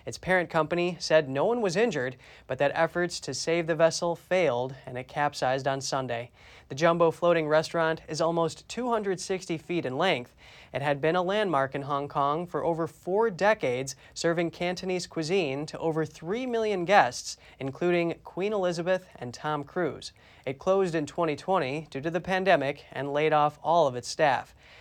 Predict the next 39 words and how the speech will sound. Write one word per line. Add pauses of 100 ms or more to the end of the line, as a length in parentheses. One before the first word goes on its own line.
Aberdeen
Restaurant
Enterprises (200)
said
the
restaurant
became
a
financial
burden
to
its
shareholders. (300)
Millions
of
Hong
Kong
dollars
were
spent
on
its
inspection
and
maintenance, (280)
even
though
it
was
not
in
operation. (440)
The
restaurant
was
towed
away
last
Tuesday.